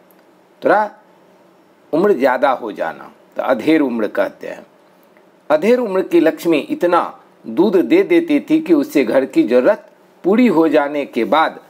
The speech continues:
बाकी दूध, बाकी दूध गली के कुछ घरों में चला जाता। दूध बेचना ज्ञान सिंह का धंधा नहीं था,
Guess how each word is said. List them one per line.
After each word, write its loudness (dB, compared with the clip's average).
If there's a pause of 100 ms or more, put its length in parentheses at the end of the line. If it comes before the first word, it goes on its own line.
(280)
बाकी -2
दूध, 0 (2500)
बाकी -4
दूध 2
गली 0
के -2 (360)
कुछ -2
घरों 0
में -2
चला 0
जाता। -6 (1600)
दूध 0
बेचना 0
ज्ञान -2
सिंह -4
का 2
धंधा -4
नहीं -8
था, -8